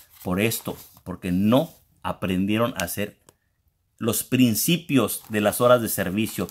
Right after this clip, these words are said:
que fueron aquí fundadas en un papel. Es como la persona que no sabe multiplicar, digamos, no sé,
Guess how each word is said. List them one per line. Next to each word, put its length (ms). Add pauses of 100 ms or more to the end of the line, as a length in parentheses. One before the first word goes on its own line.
(260)
que 140
fueron 480 (340)
aquí 520
fundadas 500
en 120
un 60
papel. 520 (1300)
Es 140
como 240
la 160
persona 640 (800)
que 120
no 180
sabe 500 (220)
multiplicar, 880 (300)
digamos, 840 (400)
no 180
sé, 360